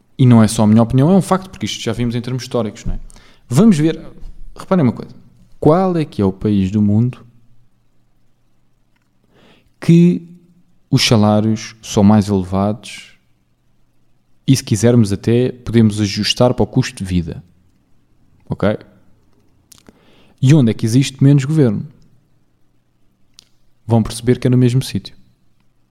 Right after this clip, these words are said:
Vão pesquisar, não, não vou-vos dizer qual é que é a resposta, mas vão pesquisar onde é que o rendimento líquido ajustado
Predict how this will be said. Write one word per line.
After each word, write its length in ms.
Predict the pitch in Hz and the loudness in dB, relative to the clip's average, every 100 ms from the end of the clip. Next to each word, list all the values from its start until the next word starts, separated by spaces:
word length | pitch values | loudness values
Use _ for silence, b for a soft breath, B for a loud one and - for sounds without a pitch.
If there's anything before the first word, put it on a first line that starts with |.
| _ _ _ _ _ _ _ _ | _ _ _ _ _ _ _ _
Vão 120 | 117 | 0
pesquisar, 380 | 127 - 139 107 | 0 0 0 2
não, 240 | 95 117 127 | 4 2 2
não 200 | 123 127 | 2 2
vou-vos 240 | 135 127 | 2 2
dizer 220 | 127 127 | 0 0
qual 160 | 147 147 | 0 -4
é 40 | |
que 100 | 143 | -2
é 40 | 135 | -2
a 20 | |
resposta, 420 | - 90 80 - - b b b b | -2 -8 -10 -14 -20 b b b b
mas 160 | 101 | -2
vão 160 | 98 147 | 2 0
pesquisar 560 | 165 - 101 85 - - _ _ _ _ - _ _ - - _ | 0 -4 -4 -6 -10 -18 _ _ _ _ -20 _ _ -20 -20 _
onde 280 | 143 180 165 | 2 4 0
é 20 | |
que 160 | - | -2
o 240 | 147 117 - - - _ - _ _ _ _ | 0 0 -2 -14 -20 _ -20 _ _ _ _
rendimento 680 | - 139 143 117 92 - 101 | 2 4 6 4 2 -4 -4
líquido 460 | 104 160 - 214 - b b b b b b | -2 -2 0 -2 -2 b b b b b b
ajustado 1000 | - 123 104 113 - - - 202 175 104 | 0 0 0 -6 -6 -10 -4 0 0 0